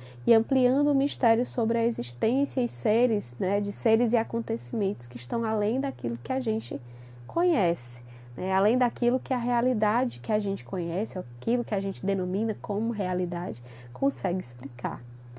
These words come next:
É, a existência, por exemplo, de seres míticos ou imaginários, é, ainda presentes hoje no nosso cotidiano, como, por exemplo,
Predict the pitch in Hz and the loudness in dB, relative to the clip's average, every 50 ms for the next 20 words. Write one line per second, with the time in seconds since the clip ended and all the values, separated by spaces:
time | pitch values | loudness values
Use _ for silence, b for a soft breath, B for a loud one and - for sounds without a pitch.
0 | B B B B B B B B B - - 190 185 185 190 185 185 185 190 202 | B B B B B B B B B -2 2 4 8 10 10 10 10 10 8 4
1 | B B B B B B B B B B B - 208 220 233 226 247 247 - - | B B B B B B B B B B B 6 8 8 8 8 4 0 -2 0
2 | - 247 277 294 - 269 247 - 226 208 202 202 214 220 214 220 202 196 - - | 2 4 4 4 4 4 2 4 4 4 4 4 4 2 2 2 0 0 -2 0
3 | - 240 214 208 220 220 196 196 196 196 214 240 254 240 220 - - 196 - - | 2 4 6 6 6 4 2 2 4 4 6 6 6 4 2 0 -6 -6 -4 0
4 | 202 202 202 196 208 202 208 214 220 220 208 214 214 214 208 202 196 185 185 208 | 2 2 4 4 6 6 6 4 4 2 2 2 2 2 2 0 0 0 0 0
5 | 226 233 233 214 185 175 175 - - - B B B B B B B B B B | 0 0 0 0 0 -2 -4 -4 -8 -14 B B B B B B B B B B
6 | B B 202 196 196 190 190 190 190 190 185 196 208 247 277 311 302 - 285 247 | B B 2 4 6 8 8 8 8 6 6 6 6 6 6 6 6 6 6 6
7 | 240 226 202 208 220 262 277 254 - - 214 196 - 196 202 262 285 294 262 233 | 6 6 6 4 4 4 4 2 0 -4 -4 0 4 6 8 8 8 8 6 4
8 | 214 208 208 190 185 190 190 - - 196 185 - - 180 180 175 170 170 175 208 | 4 4 4 2 0 0 -2 -4 -4 -4 -4 -4 -4 -4 -2 0 0 0 0 0
9 | 240 254 247 214 180 - B B B B B B 214 202 196 196 202 - 214 190 | 2 2 2 0 -2 -4 B B B B B B 8 8 8 8 6 6 4 6
10 | 196 196 196 190 185 180 180 180 175 175 - 175 170 | 6 4 4 4 2 2 2 2 0 0 -2 -4 -4